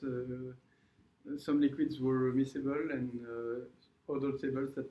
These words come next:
were saying that not. So, yeah,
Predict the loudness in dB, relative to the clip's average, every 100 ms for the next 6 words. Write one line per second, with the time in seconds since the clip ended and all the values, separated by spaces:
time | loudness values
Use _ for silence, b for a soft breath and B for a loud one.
0 | -4 -2 -2 -2 -2 -2 -4 -8 -8 -10
1 | _ _ _ _ -12 -8 -6 -8 -8 -12
2 | -18 _ _ b b b b b b _
3 | _ _ _ _ _ -8 -8